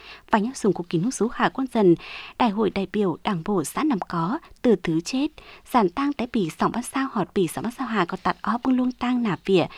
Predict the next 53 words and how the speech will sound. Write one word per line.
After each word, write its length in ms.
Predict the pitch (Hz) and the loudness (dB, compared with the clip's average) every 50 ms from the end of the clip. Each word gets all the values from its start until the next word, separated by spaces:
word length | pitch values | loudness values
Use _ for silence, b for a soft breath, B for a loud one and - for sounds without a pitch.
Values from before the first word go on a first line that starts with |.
| B B B B B B - | B B B B B B -4
cánh 160 | 202 190 262 | -2 -2 0
tàu 160 | - 226 202 | 0 2 2
hộ 120 | 196 147 - | 2 2 2
bai 260 | - 247 254 262 262 - - | -2 -2 -2 -2 -2 0 0
tăng 160 | 226 190 160 | 0 0 0
tánh, 340 | - - 160 156 156 208 311 B B B B | 0 -2 0 2 2 2 2 B B B B
đảng 240 | - 214 208 180 143 | 0 2 2 2 0
cánh 180 | - - 240 285 | -2 -4 -6 -2
chủ 120 | - 196 | 0 0
mũ 160 | 165 165 240 | 2 2 0
chính 200 | - - 190 220 | 0 0 0 0
trị 260 | 226 - 247 196 160 - - | 0 0 0 0 0 0 -2
bè 100 | 214 175 | -4 -4
sao 200 | - - 196 170 | -2 -4 -4 -2
mạn 200 | 185 175 - 208 | 0 -2 -2 -2
hanh, 300 | 208 240 247 247 247 247 B B B B B B | -2 0 2 2 2 2 B B B B B B
nếu 160 | 226 185 180 | 6 8 6
chuân 280 | 190 - - 277 285 277 | 6 2 2 4 4 4
xu 160 | - 247 214 | 2 0 -2
giống 180 | - - 214 - | 0 0 0 0
cật 180 | 226 175 - | -2 -4 -2
lang 140 | 220 262 262 - - | -4 -6 -6 -2 0
đỉ 220 | 208 190 160 147 - | 2 4 4 2 0
chủ 160 | - 233 202 | 0 -2 -2
khoản 300 | - - - 196 165 151 - | -2 -2 -4 -4 -4 -4 -4
hanh, 280 | 220 240 254 254 262 247 B B B B B B - | -4 -2 0 0 0 -2 B B B B B B 4
vậy 340 | 233 214 208 190 165 139 B B B B B - | 6 6 8 6 4 4 B B B B B 0
là 140 | 226 202 | 0 0
tỏi 240 | - - 208 202 - - - | 2 2 0 0 0 -2 -2
năm 280 | 240 247 247 254 262 254 - - | -2 0 2 2 2 0 0 0
cảm 180 | 220 190 160 | 0 0 0
quyết 340 | - - 247 294 - - - | -2 -2 -2 -2 -2 -4 -2
ao 140 | - 226 190 | -2 0 0
xã 140 | - - 185 | 0 0 -2
nằm 160 | 269 269 190 - - | 0 0 -2 -4 -4
có, 300 | - 175 165 175 247 330 B B B B - | -2 0 0 0 0 -2 B B B B 0
khám 160 | - 254 233 | 0 0 0
xóm 260 | - - - 175 226 277 | 0 0 0 0 0 0
có 140 | - 233 | -2 -4
hay 180 | 247 254 247 185 | -4 -2 -4 -2
tật 220 | - 190 - - | -4 -4 -4 0
mặn, 240 | 180 190 196 170 135 - b b b b _ - | 2 4 6 6 4 4 b b b b _ -6
bay 180 | 233 233 240 - | -4 -4 -2 -2
tần 120 | 214 185 | -2 -2
mà 60 | 170 160 | 0 2
nghỉ 260 | 165 185 185 160 - - | 6 8 8 8 6 4
môi 100 | - 254 - - | -2 -4 -2 -2
bò 80 | 196 | -2
mè 120 | 180 185 185 170 156 - | -2 0 0 -2 -2 0
bên 140 | 202 196 180 - | 0 -2 0 0
bòm 140 | 196 175 - | -2 -4 -2
cản 220 | - 196 185 - | -4 -6 -8 -8
phăng. 460 | - - 233 233 233 233 233 233 233 | -8 -6 -4 -2 0 0 0 0 -2